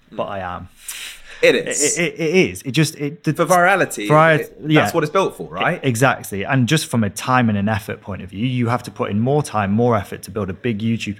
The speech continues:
Speaker 1: well, prior to Shorts, and we'll get onto that.
Speaker 2: <laughs>
Speaker 1: But prior to Shorts, it, it took way more time, way more effort. And I think that that's such a good point in terms of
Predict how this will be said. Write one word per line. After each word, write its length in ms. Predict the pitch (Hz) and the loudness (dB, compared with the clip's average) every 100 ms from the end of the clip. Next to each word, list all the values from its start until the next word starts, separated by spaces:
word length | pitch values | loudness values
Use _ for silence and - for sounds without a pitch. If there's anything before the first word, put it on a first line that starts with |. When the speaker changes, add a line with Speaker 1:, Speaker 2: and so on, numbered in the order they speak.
| - | -4
Speaker 1:
well, 180 | 120 95 | -4 -4
prior 320 | - 113 117 | -4 -2 0
to 140 | 139 | -2
Shorts, 460 | - 104 110 - - | -4 -2 -2 -4 -6
and 100 | 104 | -4
we'll 80 | 98 | -4
get 100 | 95 | -4
onto 300 | 98 95 90 | -4 -6 -6
that. 240 | 95 95 - - - | -8 -10 -16 -20 -18
Speaker 2:
<laughs> 280 | 139 - - | -18 -12 0
Speaker 1:
But 380 | 120 - - | 0 0 -10
prior 280 | - 120 120 | -2 2 2
to 140 | 120 120 | 0 -4
Shorts, 420 | - 101 87 - _ | -4 -4 -6 -12 _
it, 160 | 131 110 - | -10 -10 -10
it 180 | 123 101 | -12 -6
took 200 | 120 107 | -4 0
way 160 | 139 165 | 2 4
more 140 | 151 | 4
time, 320 | - 101 98 - 104 | 0 -2 -2 -4 -4
way 100 | 98 | -2
more 220 | 98 120 | 0 0
effort. 320 | 104 - - - - - - | 0 -6 -12 -14 -20 -20 -6
And 100 | 117 | 2
I 140 | 123 127 | 2 2
think 360 | 127 117 - | -2 -4 -4
that 240 | 110 98 - _ _ _ | -4 -4 -8 _ _ _
that's 220 | 135 101 - | -2 -2 -2
such 260 | 131 117 | -6 -6
a 60 | 113 | -4
good 240 | 123 101 | -4 -6
point 320 | - 120 110 | -4 -2 -2
in 140 | 117 104 | -4 -6
terms 360 | - 107 104 | -4 -2 -2
of 220 | 101 95 | -2 -6